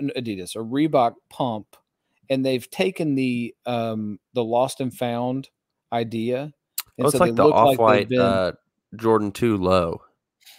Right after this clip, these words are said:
Speaker 1: Yeah, it looks like it's been
Speaker 2: Like
Speaker 1: used. It looks like it's been stored in a box for twenty
Speaker 2: Mm-hmm.
Speaker 1: years, and you pull it out, and it's got some yellowing, and they did the, um, the faded stuff up here on the collar.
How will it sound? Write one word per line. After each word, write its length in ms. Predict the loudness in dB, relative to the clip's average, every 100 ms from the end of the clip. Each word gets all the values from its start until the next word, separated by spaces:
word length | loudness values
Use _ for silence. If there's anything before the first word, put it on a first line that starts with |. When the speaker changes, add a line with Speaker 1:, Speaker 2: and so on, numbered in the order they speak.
| _ _ 0
Speaker 1:
Yeah, 260 | 2 2
it 60 | 0
looks 200 | 2 2
like 140 | 0
it's 160 | 0 -2
been 140 | 0
Speaker 2:
Like 100 | 0
Speaker 1:
used. 320 | 2 0 -2
It 80 | -4
looks 160 | -4 -4
like 60 | -6
it's 80 |
been 140 | -4 -4
stored 300 | 0 0 2
in 40 |
a 60 | 0
box 380 | 2 0 0 -8
for 320 | -6 -6 -6 _ _ _ -12
twenty 280 | -2 0 2
Speaker 2:
Mm-hmm. 60 | 2
Speaker 1:
years, 480 | 0 0 -2 -4
and 60 | -6
you 80 | -6
pull 260 | -4 -2
it 60 | 0
out, 380 | 0 0 0 -4
and 300 | -6 -6 -8 _ _ _ -10
it's 140 | -6
got 180 | -4 -4
some 120 | -2
yellowing, 840 | 0 2 2 2 0 0 -2 -2 -4
and 240 | -4 -6 -10 _ _ -6
they 100 | -2
did 220 | -2 0
the, 220 | -2 0
um, 440 | 0 0 -2 -6 -12 -10
the 280 | -6 -6 -8 _ -20 -2
faded 340 | 2 2 0 -6
stuff 320 | -2 0 0
up 100 | -6
here 140 | -4 -4
on 80 |
the 80 | -6
collar. 760 | -4 0 2 2 2 0 -2